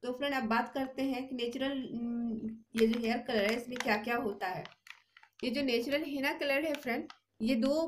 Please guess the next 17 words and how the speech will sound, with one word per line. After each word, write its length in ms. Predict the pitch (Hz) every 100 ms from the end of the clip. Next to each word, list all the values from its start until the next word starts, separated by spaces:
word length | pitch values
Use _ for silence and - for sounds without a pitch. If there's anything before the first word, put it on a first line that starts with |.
| -
product 320 | 254 247 269
जो 100 | 262
मैं 160 | 254 254
आज 220 | - 240
लेकर 260 | 226 254 285
के 120 | 277
आई 200 | 226 214
हूँ, 100 | 226
ये 400 | 254 226 277 294 -
नूपुर 220 | 220 254
का 140 | 254
है 200 | 269 285
और 180 | 311 240
ये 140 | 233 339 480 - _ _ _ _ _ _
निशा 280 | 254 262 254
का 120 | 226
है। 160 | 180 180